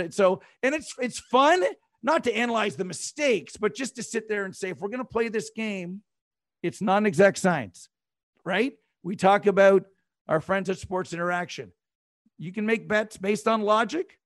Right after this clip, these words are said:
and sometimes you can take the long shot. The long shot winning is more fun. Like right now, the Canucks are seventy-five to one to win the cup. That might be fun. <laughs> Like that, that's the longest of any team that's any good.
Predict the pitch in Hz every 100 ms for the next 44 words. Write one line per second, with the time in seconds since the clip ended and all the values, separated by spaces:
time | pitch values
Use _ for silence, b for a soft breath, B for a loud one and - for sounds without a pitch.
0 | _ - 175 - 214 202 208 175 165 190
1 | 143 _ 185 190 160 139 151 156 156 -
2 | 117 98 - _ _ _ 170 202 294 269
3 | - 247 214 226 220 208 139 170 160 -
4 | 143 104 - _ _ _ _ 160 165 233
5 | 240 214 214 190 - 190 - 165 - -
6 | 202 196 - 180 160 160 170 151 147 143
7 | - 123 107 _ _ _ _ _ - 698
8 | 554 508 277 175 214 277 - 120 - _
9 | B B B 285 302 370 - B _ 349
10 | 339 - 339 294 294 330 339 302 226 262
11 | 302 294 320 262 - 269 262 240 226 -
12 | 285 294 214 190 226 -